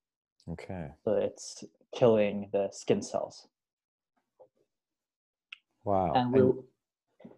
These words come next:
Speaker 2: yeah,
Speaker 1: and so
Speaker 2: so
Speaker 1: is,
Speaker 2: we
Speaker 1: is,
Speaker 2: a-
Speaker 1: is it painful, or is it, like, it's just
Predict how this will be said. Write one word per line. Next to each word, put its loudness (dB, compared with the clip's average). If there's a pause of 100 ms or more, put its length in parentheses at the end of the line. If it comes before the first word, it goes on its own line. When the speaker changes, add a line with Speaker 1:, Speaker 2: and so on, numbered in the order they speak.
(160)
Speaker 2:
yeah, 6
Speaker 1:
and -2
so 10
Speaker 2:
so 12
Speaker 1:
is, 8
Speaker 2:
we 6
Speaker 1:
is, 10
Speaker 2:
a- 6
Speaker 1:
is 8
it 4
painful, 6
or 8
is 4
it, -2
like, -4
it's -4
just -4